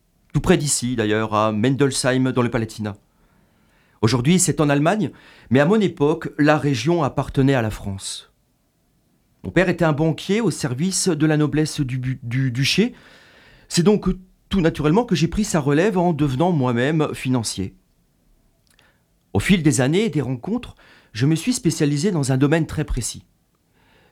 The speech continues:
les chevaux. Il s'avérait que le royaume de France était en guerre, la guerre de Sept Ans, et que l'armée royale avait grand besoin de chevaux.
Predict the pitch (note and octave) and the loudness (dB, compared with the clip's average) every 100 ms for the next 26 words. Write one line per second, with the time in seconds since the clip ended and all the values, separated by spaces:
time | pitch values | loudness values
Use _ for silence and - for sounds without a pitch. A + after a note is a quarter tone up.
0 | - G2 G#2 B2+ G2 - _ _ _ _ | -4 -2 0 0 -2 -6 _ _ _ _
1 | _ _ _ _ _ _ _ _ _ _ | _ _ _ _ _ _ _ _ _ _
2 | - - - G2 C3+ F#3 B3 D#3 B2 G2 | -20 -18 -10 0 2 4 2 4 4 4
3 | C#3 C#3 A#2+ E3 - G#3+ G3 - - C3 | 2 2 2 0 0 0 0 -4 -2 0
4 | G3 D#3+ C#3 A#2+ G#2 F2+ - - _ _ | 2 2 2 2 0 -4 -12 -20 _ _
5 | _ _ - F2 C3+ A2 A2+ - A2+ G#2 | _ _ -6 0 0 0 -4 -4 -4 -6
6 | F#2 _ _ _ _ _ _ _ - F#2+ | -8 _ _ _ _ _ _ _ -6 2
7 | B2+ E3+ G3 F#3 C#3+ D3+ F3 F3+ A#2 A#2 | 4 4 4 2 2 2 2 0 -2 0
8 | D3 F3+ C3 B2 D3+ C3+ C3+ C3 G#2 G#2 | 0 0 0 -2 -2 -4 -2 -2 -4 -8